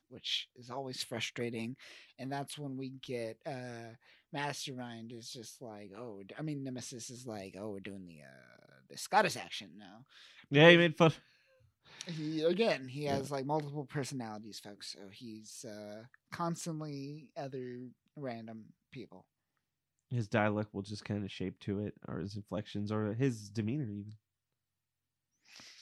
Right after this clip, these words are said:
Speaker 1: Yeah, and he's just like, "Nice team."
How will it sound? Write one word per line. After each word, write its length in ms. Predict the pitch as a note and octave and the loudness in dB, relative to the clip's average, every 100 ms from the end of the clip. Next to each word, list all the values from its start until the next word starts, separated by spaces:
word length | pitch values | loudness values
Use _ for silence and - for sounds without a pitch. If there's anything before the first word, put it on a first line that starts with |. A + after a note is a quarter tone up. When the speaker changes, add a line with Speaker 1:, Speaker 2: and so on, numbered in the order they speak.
| - - - _ E3 | -20 -20 -20 _ 8
Speaker 1:
Yeah, 320 | G3 D#3 G2+ - - - | 10 10 6 -6 -12 -2
and 240 | C3+ C#3 | 0 0
he's 180 | C#3+ C#3+ | 0 -2
just 140 | D3 D3+ | -4 -4
like, 140 | C#3+ | -2
"Nice 260 | G3 F4 - | -2 -2 -2
team." 360 | D4+ F4 G2 | -2 -4 -6